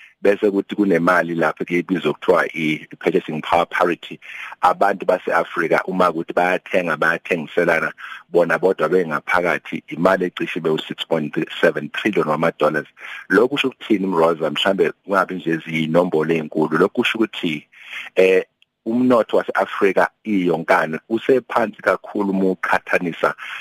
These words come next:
neminye iminotho yamazwe ngisho amancane ngobukhulu, amancane nangabantu, futhi amancane nangobukhulu bezimbiwa,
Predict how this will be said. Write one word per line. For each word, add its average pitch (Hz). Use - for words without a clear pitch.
neminye 95
iminotho 92
yamazwe 104
ngisho 78
amancane 95
ngobukhulu, 95
amancane 92
nangabantu, 90
futhi 92
amancane 95
nangobukhulu 92
bezimbiwa, 82